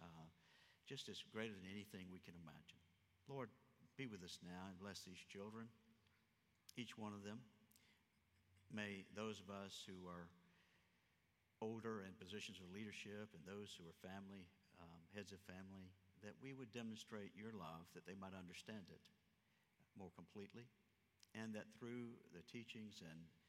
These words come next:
the time in worship, that they will also come to understand how great and wonderful your love for all of humankind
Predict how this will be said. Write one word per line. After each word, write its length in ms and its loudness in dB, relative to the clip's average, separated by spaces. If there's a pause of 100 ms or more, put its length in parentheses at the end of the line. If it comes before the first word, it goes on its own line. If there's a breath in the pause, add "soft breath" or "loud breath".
(540 loud breath)
the 80 -10
time 400 4 (400)
in 160 -6
worship, 400 -2 (480)
that 160 -10
they 80 2
will 160 -2
also 320 -2 (480)
come 240 -4
to 80 -2
understand 560 -6
how 240 -4
great 240 2
and 80 -4
wonderful 560 -4 (480 loud breath)
your 240 -2
love 320 -2
for 160 -12
all 400 0 (240)
of 80 -12
humankind 640 -8